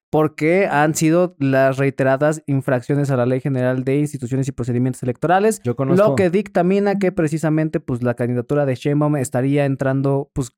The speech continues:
Speaker 1: en claros conflictos legales con lo que está establecido en el marco jurídico pertinente.
Speaker 2: Yo conozco un pendejo que le pasó eso.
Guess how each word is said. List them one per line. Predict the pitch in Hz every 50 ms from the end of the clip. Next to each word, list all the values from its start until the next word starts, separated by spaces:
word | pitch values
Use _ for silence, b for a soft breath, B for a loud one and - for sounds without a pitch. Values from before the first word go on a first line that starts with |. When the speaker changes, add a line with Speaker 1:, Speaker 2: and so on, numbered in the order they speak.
| _ _ -
Speaker 1:
en | 147 135 123
claros | 120 147 147 143 147 143
conflictos | - - 127 123 - 135 127 _ - 139 131
legales | 131 127 123 123 127 131 127
con | - - 127
lo | 117 113
que | -
está | - -
establecido | 120 - 135 127 123 - 135 131
en | 135
el | 135 127
marco | 127 123 123 - -
jurídico | - - 139 135 135 147 143 - 160 - 160 B B B B _ _ _ _ _ _
pertinente. | - 208 202 190 190 196 - 175 160 151 139 131 123 117 _ - _ _ _ -
Speaker 2:
Yo | 139 135
conozco | 160 160 160 151 - 160
un | 160 151
pendejo | - - 127 117 113 113 117 143 156 - - 269 277 _ -
que | - 110
le | 104 98
pasó | - - 101 - -
eso. | 107 _